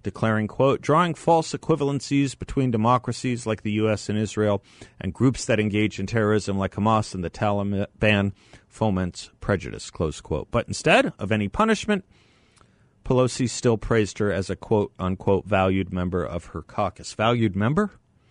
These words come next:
Omar has said U S support for Israel is all about the Benjamins, direct quote, insinuating that Jews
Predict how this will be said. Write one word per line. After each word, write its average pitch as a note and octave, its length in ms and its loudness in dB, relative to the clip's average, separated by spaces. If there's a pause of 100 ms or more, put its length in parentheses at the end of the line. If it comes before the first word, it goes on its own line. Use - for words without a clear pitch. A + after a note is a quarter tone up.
(1200)
Omar B2 380 2
has A#2 160 -2
said A2+ 260 -2
U A2+ 180 4
S A#2 120 2
support A2+ 400 -2
for - 120 -6
Israel A#2+ 460 0
is A2 100 -2
all A#2+ 160 4
about A#2+ 280 2
the A#2+ 80 -6
Benjamins, B2 720 -4
direct E2+ 400 -6
quote, C3 300 2 (100)
insinuating A2+ 720 2
that G2+ 140 0
Jews A2 580 -2